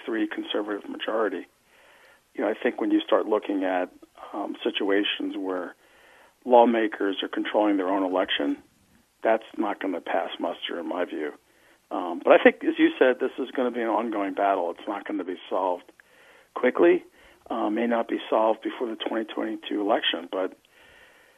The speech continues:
what happened in Georgia is, is really,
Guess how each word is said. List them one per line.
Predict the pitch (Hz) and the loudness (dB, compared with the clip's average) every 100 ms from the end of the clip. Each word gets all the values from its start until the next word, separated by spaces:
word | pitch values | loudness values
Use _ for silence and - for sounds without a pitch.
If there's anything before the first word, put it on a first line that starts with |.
| _ _ _ _ | _ _ _ _
what | 131 131 | 4 4
happened | 127 127 - 120 | 6 4 2 -2
in | 110 | 0
Georgia | 113 107 98 101 98 | 0 0 0 -2 -2
is, | 98 - - - - | -6 -12 -20 -10 -6
is | 107 95 - | -6 -8 -6
really, | 110 104 101 98 | -2 0 -2 -4